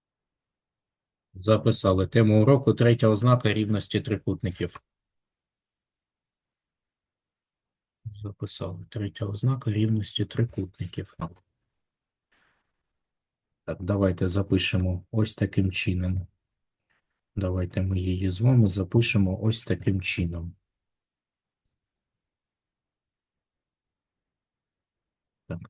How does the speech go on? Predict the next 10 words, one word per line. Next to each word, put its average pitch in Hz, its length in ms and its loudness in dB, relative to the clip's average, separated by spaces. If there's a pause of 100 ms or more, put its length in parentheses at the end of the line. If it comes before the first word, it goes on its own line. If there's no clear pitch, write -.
так, 135 100 0 (120)
так 117 180 4
само, 127 300 8
як 113 240 6
і 107 60 8
попереднє. 95 720 2 (920)
Записуємо: 95 720 2
теорема, 120 840 6
в 101 80 -4
дужках. 98 640 0